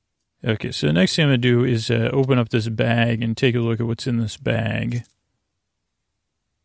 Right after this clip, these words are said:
Okay, so open the bag, and it has, uh, oh, I guess these are cards that maybe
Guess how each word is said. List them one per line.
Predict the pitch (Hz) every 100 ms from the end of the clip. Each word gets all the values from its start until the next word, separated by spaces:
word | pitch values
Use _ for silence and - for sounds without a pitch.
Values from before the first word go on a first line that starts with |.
| _ _ -
Okay, | - 123 - 117
so | 117 -
open | 147 208 220
the |
bag, | 127 123 123 120 110
and | 117
it | 120
has, | 139 135 135 123
uh, | 131 117 117 120 117 _ _ - _
oh, | 170
I | 156
guess | 139 180
these | 185 127
are | 110
cards | - 135 131 117
that | - 117
maybe | 120 113 117 113 110